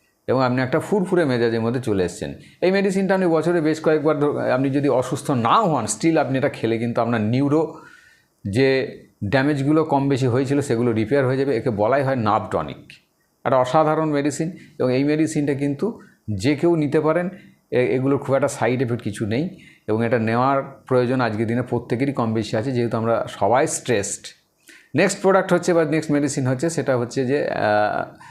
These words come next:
অশ্বগন্ধা, অশ্বগন্ধা মাদার টিংচার। এটা, আহ, যারা একটু, আহ, যৌন সমস্যায় ভুগছেন, যৌন শিথিলতা এসে গেছে কিন্তু মানসিকভাবে এখনও চাহিদা রয়ে গেছে, তাদের জন্য একটা অনবদ্য ওষুধ।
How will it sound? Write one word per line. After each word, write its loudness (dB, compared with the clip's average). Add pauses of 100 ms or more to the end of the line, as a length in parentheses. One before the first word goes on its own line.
(720)
অশ্বগন্ধা, 0 (300)
অশ্বগন্ধা 0
মাদার 0
টিংচার। -2 (600)
এটা, 2
আহ, 2
যারা 4
একটু, -2
আহ, 0
যৌন 0 (720)
সমস্যায় 0
ভুগছেন, -2 (580)
যৌন 0
শিথিলতা 0
এসে 0
গেছে -2 (300)
কিন্তু 0
মানসিকভাবে 0
এখনও 0
চাহিদা 0
রয়ে 2
গেছে, 0
তাদের -2
জন্য -2
একটা 0
অনবদ্য 0
ওষুধ। -4